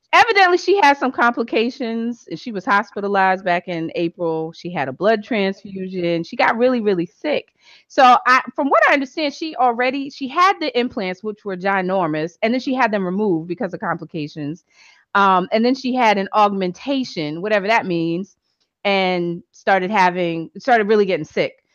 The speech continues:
So she's very vocal about it. I've heard her on, um, social media just kinda talking about her journey and, and what has happened. So all of this, um, so that you can have a, a donkey ass. And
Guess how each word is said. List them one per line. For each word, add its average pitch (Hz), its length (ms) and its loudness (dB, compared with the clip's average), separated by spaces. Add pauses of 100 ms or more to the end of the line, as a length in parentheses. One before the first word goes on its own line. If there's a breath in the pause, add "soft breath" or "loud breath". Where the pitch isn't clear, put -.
(180)
So 202 320 0
she's 254 320 -4
very 311 340 4
vocal 240 400 0
about 254 340 2
it. 254 280 -4
I've 180 180 -4
heard 240 240 0
her 220 340 -2
on, 180 460 -6
um, 165 320 -6
social 214 380 -6
media 196 280 -4
just 185 200 -10
kinda 170 180 -4
talking 190 380 -4
about 175 240 0
her 180 100 0
journey 175 460 -2
and, 156 160 -4
and 160 160 -8
what 170 240 -4
has 160 120 -8
happened. 170 400 -2
So 156 320 -2 (600 soft breath)
all 392 320 8
of 349 60 2
this, 269 540 4 (100)
um, 208 640 2
so 226 240 -2
that 208 320 -2
you 214 120 -16
can 202 140 -4
have 196 320 2
a, 175 260 -2
a 175 120 0
donkey 180 440 -2
ass. 175 280 0
And 392 100 0